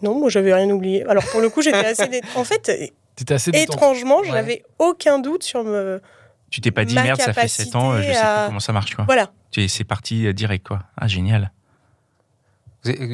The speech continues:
Speaker 3: euh, juste une question, euh, de, de contexte. Vous étiez ac-, alcoolisé un petit peu, pas du tout, beaucoup, euh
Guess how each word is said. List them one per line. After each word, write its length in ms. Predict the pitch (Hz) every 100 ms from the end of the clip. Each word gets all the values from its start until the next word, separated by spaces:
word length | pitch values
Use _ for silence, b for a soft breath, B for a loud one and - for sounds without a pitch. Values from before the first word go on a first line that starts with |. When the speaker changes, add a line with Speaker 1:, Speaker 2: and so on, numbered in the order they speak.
| 120
Speaker 3:
euh, 20 | 117
juste 220 | 131 -
une 80 | 131
question, 380 | 123 - 127
euh, 80 | 110
de, 160 | 107 107
de 80 | 107
contexte. 360 | - 127 127 B B -
Vous 80 | 113
étiez 200 | - 120
ac-, 160 | 113
alcoolisé 500 | 127 110 123 120 120 123
un 120 | 117
petit 180 | 113 131
peu, 240 | - 156
pas 140 | 160
du 180 | 127 120
tout, 200 | 117 143
beaucoup, 580 | 151 123 - 143 147 147
euh 220 | 117 104